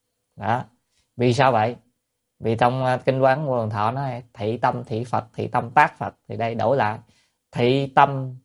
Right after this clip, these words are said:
làm ngựa, tức là tâm này làm ngựa, tâm này là ngựa thì sau này,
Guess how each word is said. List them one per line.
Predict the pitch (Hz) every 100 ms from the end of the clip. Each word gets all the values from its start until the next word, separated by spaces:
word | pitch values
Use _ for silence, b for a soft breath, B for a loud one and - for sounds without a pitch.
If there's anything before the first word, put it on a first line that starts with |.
| _ _ -
làm | 113 113
ngựa, | 107 110 131 -
tức | 156
là | 123
tâm | 151 147 143
này | 120 110
làm | 107 107 104
ngựa, | 104 127 -
tâm | 151 151 135
này | 107 117 123 - _ _ _
là | - 120 117
ngựa | 117 110 110 135
thì | 143 127
sau | 139 135
này, | 123 120